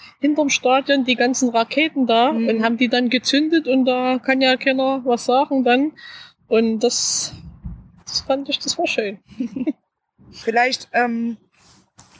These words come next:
Speaker 2: können wir ja noch eine, eine Frage stellen, äh, mit so einem kleinen Blick in die Zukunft.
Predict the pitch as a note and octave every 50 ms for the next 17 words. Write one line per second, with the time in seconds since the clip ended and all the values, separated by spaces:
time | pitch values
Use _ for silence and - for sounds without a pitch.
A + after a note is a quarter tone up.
0 | - - - - - - - A3 A3 A3 G#3+ G3+ G#3 G3+ G#3 - - - G3+ G#3+
1 | G#3+ G#3+ G#3+ G#3 G#3 - - - E3 G3+ G3+ - - G#3 G3+ G#3 A3+ A3+ - -
2 | G#3 G3+ G3 G3+ G3+ G3+ - - F#3+ G3 G3 G3 F#3 G3+ G3 - G3+ G3 F#3+ -
3 | - G#3 A3 G#3 - A#3 - A3 F#3+ F#3+ - - - D4 - - A#3+ G3 G3 G3
4 | - - -